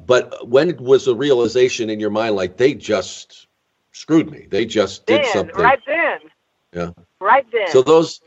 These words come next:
Speaker 1: when you went after Moolah, that was, uh, a shoot. <laughs>
Speaker 2: Yeah. Yeah, that's
Speaker 1: Now
Speaker 2: the last time I ever saw her.
Speaker 1: What, what did she say to you? Did she, did you speak then at, in the
Speaker 2: Nothing.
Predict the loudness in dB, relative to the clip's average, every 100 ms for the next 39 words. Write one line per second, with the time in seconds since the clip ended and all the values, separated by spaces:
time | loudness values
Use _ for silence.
0 | _ -6 2 4 4 4 0 0 0 0
1 | 2 2 0 -6 -2 -2 -2 -4 -8 -8
2 | -6 -6 -8 _ _ -20 -14 -14 -14 _
3 | _ _ _ _ _ -16 -12 -12 -12 _
4 | _ _ _ _ _ _ _ _ _ _
5 | _ _ -10 -8 -6 0 0 2 0 0
6 | -6 -6 -8 -10 -12 -2 0 0 -2 -8
7 | _ _ _ _ -20 _ 0 0 2 4
8 | 4 4 -4 -6 -2 0 0 -2 -8 -8
9 | -10 -10 -10 -8 -10 -6 -2 -2 -4 -4
10 | 0 2 2 0 -2 -2 -2 2 4